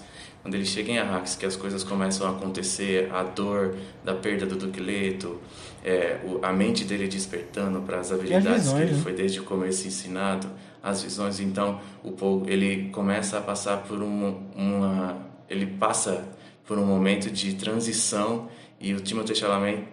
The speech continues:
Speaker 1: entrega isso de uma maneira inacreditável durante o filme inteiro e quando ele chega depois, no final,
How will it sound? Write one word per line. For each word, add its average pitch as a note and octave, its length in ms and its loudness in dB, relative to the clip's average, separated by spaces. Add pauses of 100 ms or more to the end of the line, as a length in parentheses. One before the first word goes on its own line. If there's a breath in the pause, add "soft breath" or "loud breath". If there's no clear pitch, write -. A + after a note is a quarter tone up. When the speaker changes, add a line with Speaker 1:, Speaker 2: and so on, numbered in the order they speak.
(120)
Speaker 1:
entrega A2 680 0
isso G#2 100 -2
de G#2+ 80 -2
uma G#2 100 0
maneira G2+ 260 2
inacreditável A2 840 0
durante G#2 300 -4
o - 20 -10
filme G2 180 0
inteiro G2+ 280 -2
e G#2 100 -4
quando A#2+ 180 -2
ele C3+ 140 -2
chega G2 300 0
depois, F#2+ 500 0
no F#2+ 100 2
final, F#2 600 0